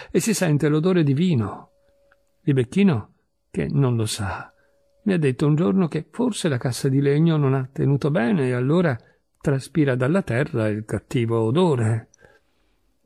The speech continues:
La gente si meraviglia della tomba di mio marito, che è senza neanche un fiore, e per di più ridotta così, ma loro non sanno la verità. Di questa cosa non sa niente nessuno,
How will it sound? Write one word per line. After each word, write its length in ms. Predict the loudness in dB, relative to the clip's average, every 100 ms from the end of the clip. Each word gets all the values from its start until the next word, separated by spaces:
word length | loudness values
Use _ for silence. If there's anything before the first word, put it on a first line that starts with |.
| _ _
La 100 | -2
gente 340 | 0 0 -2
si 160 | -4 -2
meraviglia 720 | 0 0 0 0 -2 -4 -8 _
della 260 | -4 -2
tomba 360 | -2 0 2 2
di 120 | 2
mio 220 | 2 2
marito, 520 | 2 0 0 0 -2 -4 _ _ _ _
che 180 | -6 -6
è 40 |
senza 440 | -4 0 0 0
neanche 380 | 0 2 0 0
un 120 | 0
fiore, 680 | 0 0 0 0 0 0 -2 _ _ -8
e 100 | -4
per 180 | 0 0
di 120 | 0
più 160 | 2 2
ridotta 400 | 2 0 0 0
così, 360 | 0 2 4 4
ma 220 | 2 -2 -8 _ _ _
loro 320 | 0 2 4
non 220 | 4 2
sanno 380 | 0 -2 2 2
la 100 | 2
verità. 640 | 2 0 0 0 0 -2 -10 _ _ _ _ _ _ _ _ _
Di 140 | -8
questa 320 | -4 -4 -4
cosa 320 | -4 -4 -2 2
non 260 | 2 0 -6
sa 220 | -8 0
niente 480 | 2 2 2 2 2
nessuno, 600 | 0 0 0 2 2